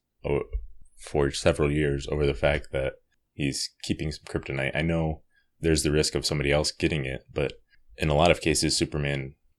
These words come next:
you know, is known for giving kryptonite to Batman or, or someone like that. So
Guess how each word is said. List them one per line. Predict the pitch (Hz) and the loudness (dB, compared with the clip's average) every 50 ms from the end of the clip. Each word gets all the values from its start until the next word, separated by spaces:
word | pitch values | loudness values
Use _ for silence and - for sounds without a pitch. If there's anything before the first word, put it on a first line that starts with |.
| _ _ - | _ _ -12
you | - 76 | -10 -8
know, | 69 67 69 | -6 -6 -6
is | 69 69 73 | -6 -4 -4
known | 71 73 71 69 | -4 -4 -4 -4
for | - 71 | -6 -4
giving | 69 71 71 67 67 67 65 | -2 -2 -2 -2 -2 -6 -6
kryptonite | - 73 71 - 69 69 67 69 65 - | -6 -6 -6 -4 -4 -4 -4 -4 -6 -6
to | - - | -8 -4
Batman | 64 67 71 - - 64 69 67 65 67 | 0 0 0 0 0 -2 -4 -4 -4 -6
or, | 67 | -8
or | 71 - - - - | -8 -10 -14 -12 -10
someone | - - - 67 67 67 | -6 -6 -4 -4 -4 -4
like | 65 65 65 - | -4 -6 -2 0
that. | - 73 73 69 69 - - | 2 2 2 2 0 -2 -2
So | - 67 65 65 67 | -2 -2 -2 -2 -4